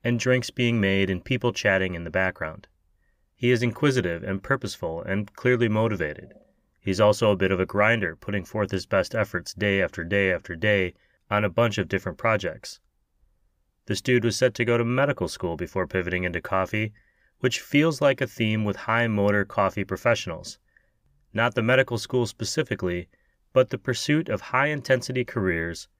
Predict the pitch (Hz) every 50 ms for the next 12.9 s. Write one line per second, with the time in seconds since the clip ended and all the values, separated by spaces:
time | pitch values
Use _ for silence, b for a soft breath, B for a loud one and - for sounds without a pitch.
0 | _ _ _ _ _ _ _ _ - 113 117 113 101 117 127 127 - - 135 123
1 | 120 104 101 101 104 107 92 101 95 82 - 90 - - 113 110 107 101 - 80
2 | - - _ _ _ _ _ _ _ _ _ _ _ _ _ _ _ _ _ _
3 | - 107 - 120 113 107 107 104 98 120 131 127 - - 101 95 90 87 95 90
4 | 90 90 95 - - - 143 135 - 156 135 131 127 131 123 - 120 107 - 104
5 | 98 98 98 98 - - 107 113 123 - - _ - - 120 120 113 - 131 127
6 | 110 110 113 117 123 117 113 - 95 85 85 82 82 80 - _ _ _ _ _
7 | _ _ _ _ 113 127 147 - - - 127 127 127 - 135 123 - - - 101
8 | 95 87 92 98 98 95 95 - _ - 117 135 139 135 123 - - 127 117 117
9 | 117 117 113 113 107 - - 117 104 - - - 123 117 104 95 - 101 95 101
10 | 101 101 - 87 90 82 80 80 - _ _ _ _ b b b b b b b
11 | b - 107 110 117 117 113 - - - 135 135 127 127 120 - - 110 101 98
12 | - 104 104 98 - - 95 87 - 87 - - 101 87 80 78 -